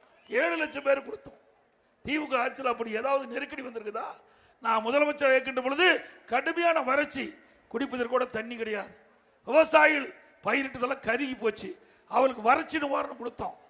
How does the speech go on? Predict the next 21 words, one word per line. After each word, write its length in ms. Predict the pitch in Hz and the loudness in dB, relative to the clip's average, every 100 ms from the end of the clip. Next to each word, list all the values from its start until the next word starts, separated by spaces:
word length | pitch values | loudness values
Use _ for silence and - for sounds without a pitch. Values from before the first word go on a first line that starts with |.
| _ _ _ | _ _ _
இந்தியாவிலேயே 720 | 214 269 277 277 294 277 320 | -12 0 2 6 6 8 6
வறட்சி 460 | 311 240 285 - 294 | 6 4 2 -4 -6
நிவாரணம் 320 | 285 277 269 | -2 -2 -2
கொடுத்த 220 | 262 247 | -6 -4
ஒரே 180 | 240 277 | -2 2
அரசாங்கம் 640 | 285 254 247 269 330 - - - | 2 2 -4 -2 0 -2 -6 -18
அண்ணா 300 | - 277 339 | -10 2 4
தி 140 | 330 294 | 4 0
மு 80 | 240 | -6
க 80 | |
அரசாங்கம். 400 | 240 220 190 180 - _ _ - | -6 -6 -10 -14 -20 _ _ -4
குடிப்பதற்கு 540 | 254 339 359 330 320 269 | 0 2 0 -2 -2 -2
தண்ணி 260 | 285 320 | -2 0
இல்லாத 260 | 330 320 302 | 6 6 8
காலத்துல 300 | 311 311 302 | 4 2 0
கூட 460 | 330 370 - - - | 8 8 8 -6 -6
விலைவாசி 440 | 247 285 269 262 240 | 0 2 2 0 -4
உயரல. 520 | 262 254 240 220 - - _ _ _ _ _ _ _ | -6 -2 -4 -4 -10 -20 _ _ _ _ _ _ _
அப்புறம் 280 | - 233 233 | -6 0 0
புயல், 540 | 233 277 311 277 - - - _ - | 2 6 8 8 2 -12 -20 _ -4
வெள்ளம், 600 | 202 294 311 311 - - | -2 2 6 6 4 -6